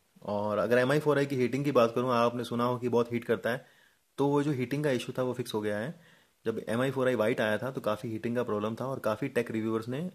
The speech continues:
Xiaomi को, एम आई को गालियाँ निकाली थी कि क्या कचरा डब्बा, क्रैप, घटिया मतलब क्वालिटी के फ़ोन आए थे। लेकिन जो मेरे पास में है, हमें इसे यूज़ करते हुए लगभग बीस दिन हो गए हैं और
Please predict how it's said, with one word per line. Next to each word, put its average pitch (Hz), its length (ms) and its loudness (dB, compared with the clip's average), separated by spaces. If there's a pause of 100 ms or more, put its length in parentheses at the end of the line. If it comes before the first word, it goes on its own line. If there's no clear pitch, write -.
(140)
Xiaomi 113 600 -4
को, 123 180 -2
एम 113 140 0
आई 117 80 0
को 135 100 -2
गालियाँ 113 280 0
निकाली 107 280 0
थी 143 140 -10
कि 139 160 -8
क्या 113 320 2
कचरा 120 340 0
डब्बा, 110 360 0 (240)
क्रैप, 113 360 2 (340)
घटिया 113 320 -2
मतलब 113 360 -4 (120)
क्वालिटी 113 280 0
के 131 100 -6
फ़ोन 110 200 -6
आए 95 120 -6
थे। 107 160 -12
लेकिन 107 220 -6
जो 131 120 -4
मेरे 113 200 0
पास 123 260 0
में 127 100 -6
है, 165 120 -6 (1000)
हमें 127 200 0
इसे 147 140 0
यूज़ 147 160 2
करते 151 200 4
हुए 143 80 4
लगभग 131 280 4
बीस 123 200 2
दिन 143 160 0
हो 143 120 2
गए 143 80 2
हैं 151 80 0
और 160 220 -4